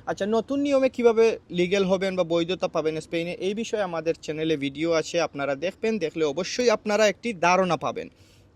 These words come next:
তো মাসুম ভাই, আপনি আমার ভাইদের উদ্দেশ্যে বলবেন আপনার অভিজ্ঞতা থেকে যে ইউরোপের কোন কোন দেশে ইজিলি ভিসা হয় বা প্রক্রিয়াটা কীরকম, একটু বলবেন।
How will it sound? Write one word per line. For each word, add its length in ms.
তো 280
মাসুম 260
ভাই, 140
আপনি 420
আমার 180
ভাইদের 360
উদ্দেশ্যে 420
বলবেন 520
আপনার 340
অভিজ্ঞতা 440
থেকে 320
যে 180
ইউরোপের 480
কোন 220
কোন 240
দেশে 380
ইজিলি 460
ভিসা 320
হয় 180
বা 120
প্রক্রিয়াটা 640
কীরকম, 540
একটু 200
বলবেন। 280